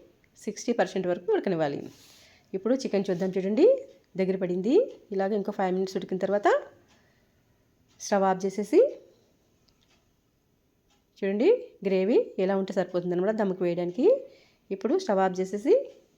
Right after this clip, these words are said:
ఈ గిన్నెని పక్కకి ట్రాన్స్‌ఫర్ చేసేసుకుందాం. తర్వాత అదే స్టవ్ మీద చూడండి, ఇప్పుడు స్టవ్ on చేసి, చూడండి,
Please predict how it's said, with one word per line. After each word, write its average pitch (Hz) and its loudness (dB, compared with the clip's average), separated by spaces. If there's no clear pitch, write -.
ఈ 190 -2
గిన్నెని 202 2
పక్కకి 208 -2
ట్రాన్స్‌ఫర్ 208 2
చేసేసుకుందాం. 147 -6
తర్వాత 196 2
అదే 185 2
స్టవ్ 180 -2
మీద 180 0
చూడండి, 185 -2
ఇప్పుడు 180 -6
స్టవ్ 180 -4
on 185 -2
చేసి, 190 0
చూడండి, 202 -2